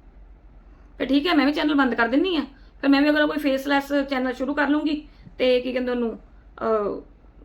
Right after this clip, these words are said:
ਵਾਇਸ ਚੇਂਜਰ ਲਗਾ ਲੂੰਗੀ ਕੋਈ ਮੈਂ ਵੀ। ਇਹੀ ਹੋ ਸਕਦਾ ਨਾ ਫਿਰ।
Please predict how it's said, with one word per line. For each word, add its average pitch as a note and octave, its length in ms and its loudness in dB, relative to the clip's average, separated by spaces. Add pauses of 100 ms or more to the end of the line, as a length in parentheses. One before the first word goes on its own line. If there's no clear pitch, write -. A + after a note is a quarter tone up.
ਵਾਇਸ A#3 320 0
ਚੇਂਜਰ A#3+ 220 -2
ਲਗਾ G#3+ 240 -2
ਲੂੰਗੀ C#4+ 200 0
ਕੋਈ D4 140 -2
ਮੈਂ C4+ 160 -4
ਵੀ। D4 120 -2 (2250)
ਇਹੀ B3 160 -2
ਹੋ F#4 40 0
ਸਕਦਾ A#3+ 260 -8
ਨਾ C#4 100 -4
ਫਿਰ। B4 140 -8